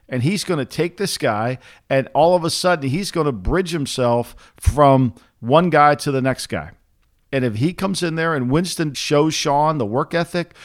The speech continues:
the leadership, the intangibles,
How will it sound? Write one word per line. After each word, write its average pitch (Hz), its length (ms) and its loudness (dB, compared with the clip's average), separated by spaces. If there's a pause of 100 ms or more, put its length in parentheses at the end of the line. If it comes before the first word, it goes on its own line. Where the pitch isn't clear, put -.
(180)
the 117 80 -4
leadership, 156 640 -2 (220)
the 123 120 -4
intangibles, 151 840 -4